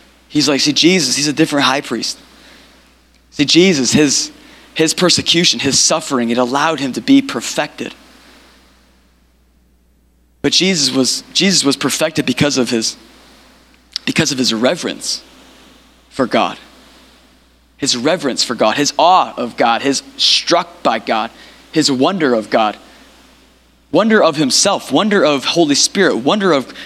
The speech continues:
God. He revered it. He feared it. He was struck by it. He was like, "Wow."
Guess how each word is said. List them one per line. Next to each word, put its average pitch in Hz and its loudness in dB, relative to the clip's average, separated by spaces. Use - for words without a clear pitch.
God. 190 -2
He 185 4
revered 160 2
it. 117 -2
He 180 2
feared 214 2
it. 117 -2
He 208 2
was 180 2
struck - 0
by 147 0
it. 110 -8
He 185 2
was 190 2
like, 151 0
"Wow." - -2